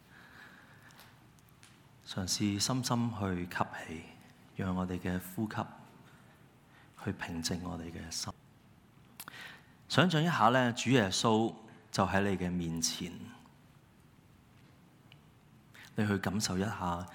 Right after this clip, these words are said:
佢對你嘅愛。邀請你去默想，你喺生命裏邊而家經歷緊啲乜嘢嘅挑戰或者係呼召？你願意點樣將呢啲嘢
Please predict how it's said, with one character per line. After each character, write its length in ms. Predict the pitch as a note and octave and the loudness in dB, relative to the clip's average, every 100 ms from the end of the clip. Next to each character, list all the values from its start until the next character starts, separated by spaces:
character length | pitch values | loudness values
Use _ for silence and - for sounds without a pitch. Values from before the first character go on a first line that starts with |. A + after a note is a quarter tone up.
| - - - | -16 -18 -10
佢 120 | - | -6
對 160 | F#2 F#2 | -2 -2
你 240 | F2 E2 E2 | -2 -4 -4
嘅 140 | F2+ E2+ E2+ E2 E2 | -4 -6 -6 -8 -8
愛。 220 | D#2+ E2+ - - - - - - - - - - | -10 -16 -20 -20 -20 -20 -20 -20 -20 -20 -14 -2
邀 100 | C#3+ | 0
請 200 | C3 A2+ | 2 2
你 80 | G#2 | 4
去 100 | G2+ | 2
默 160 | G#2 F#2+ | 2 2
想， 500 | - - F#2+ G2+ A#2+ A#2+ - - - - - - - - - - - - - | 2 2 4 4 0 -2 -14 -20 -20 -20 -20 -20 -20 -20 -20 -20 -18 -8 -2
你 80 | |
喺 40 | G2+ | 0
生 220 | G#2 A#2+ | 2 2
命 220 | A2 F#2+ | 2 2
裏 100 | F2+ | 0
邊 260 | F2 F#2 F2 | 0 -2 -2
而 60 | |
家 400 | E2 G2+ G2+ G#2 - - - - | -2 2 2 -2 -10 -18 -20 -12
經 220 | - B2 B2 | -2 2 2
歷 120 | G#2+ | 2
緊 220 | F#2+ F#2+ | 0 2
啲 160 | G#2 G#2 | 4 4
乜 120 | G2+ | 2
嘢 200 | F2+ F2+ | 0 -2
嘅 320 | F#2 F2+ F2 | 0 0 0
挑 280 | F2+ - B2 | -4 0 2
戰 600 | B2 B2 G2 F#2 F#2 F2+ - - - - - - - | 2 2 0 2 0 -2 -6 -16 -20 -20 -20 -20 -6
或 100 | F#2 | -4
者 160 | - | -2
係 320 | F#2+ G2 E2 E2 - | -2 -2 -4 -6 -4
呼 180 | G2+ F#2 | 0 0
召？ 240 | F#2 - - - - - - - - - - - - - - - - - - - - - | -2 -6 -10 -16 -20 -20 -20 -20 -20 -20 -20 -20 -20 -20 -20 -20 -20 -20 -20 -20 -20 -8
你 180 | G#2 A#2+ | 2 4
願 220 | A#2+ A2+ | 4 4
意 260 | G#2+ A2 A2+ | 4 4 4
點 160 | G#2+ A#2 | 2 4
樣 180 | A#2+ A#2+ | 4 2
將 220 | A#2+ A#2+ | 0 2
呢 80 | A#2 | 2
啲 260 | A2+ G#2+ | 2 2
嘢 200 | F2+ F2+ | 2 -2